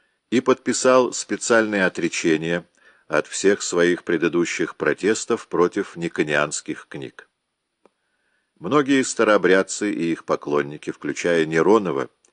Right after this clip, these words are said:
и монаха Ефрема Потёмкина, тоже заявили о своём раскаянии. Петицию Никиты Добрынина вручили Легориду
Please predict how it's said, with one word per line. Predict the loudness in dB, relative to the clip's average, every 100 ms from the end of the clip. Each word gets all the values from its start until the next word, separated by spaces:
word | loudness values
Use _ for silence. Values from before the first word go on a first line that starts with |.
| _
и | -10
монаха | -4 0 0 0 -2
Ефрема | -6 -6 -2 0 2 0
Потёмкина, | -2 -4 -4 -4 -4 -6 -8 -8 -12 _ _ _ _ _ _
тоже | 4 4 4 0
заявили | 0 -2 -2 -2 -2 0
о | -2
своём | -4 -2 -2 -2 -4 -8 _
раскаянии. | -10 -8 -10 -8 -8 -8 -12 -18 _ _ _ _ _ _ _ _ _ _ _ _ _ _ _ _ _ _ _ _
Петицию | -2 0 2 4 4 4
Никиты | 0 0 2 4
Добрынина | 2 4 2 2 2 0 0 _ _ _ _ _ _ _
вручили | 0 2 2 6 6 8 6 2
Легориду | 2 2 4 4 2 0 0 -2